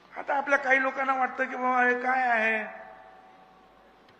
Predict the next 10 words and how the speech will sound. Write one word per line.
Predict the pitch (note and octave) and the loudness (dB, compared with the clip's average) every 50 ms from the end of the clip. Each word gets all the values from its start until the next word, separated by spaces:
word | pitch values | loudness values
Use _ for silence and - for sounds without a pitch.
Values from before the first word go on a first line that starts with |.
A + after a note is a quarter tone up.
| _ - - - - - | _ -20 -20 -20 -16 -10
हे | F#3+ G#3+ A3+ A#3 | -4 -2 -2 -2
आता | A3+ A3 B3 A#3 | -2 -2 -4 -4
फक्त | A3+ A3+ A3 A3+ - | -4 -4 -8 -4 -2
आता | A#3 A3 A3 A3 A#3 | -2 -2 0 0 -2
ही | A3+ | -4
निवडणूक | A3+ A3 A3 A3 A3+ A3 A3 A#3 A3 A3+ | -4 -4 -6 -6 -6 -8 -8 -10 -6 -4
आली | G#3 G3+ A3 A3+ | -4 -4 -4 -6
म्हणून | A3+ G#3+ G3+ G#3 A3 A3+ A3 | -8 -8 -10 -12 -12 -12 -10
करणार | A3+ G#3 G#3 G#3 G#3 G#3 G3+ | -10 -10 -8 -6 -8 -8 -6
आहे, | G3+ F#3+ F3+ G3 G3+ | -8 -10 -12 -14 -16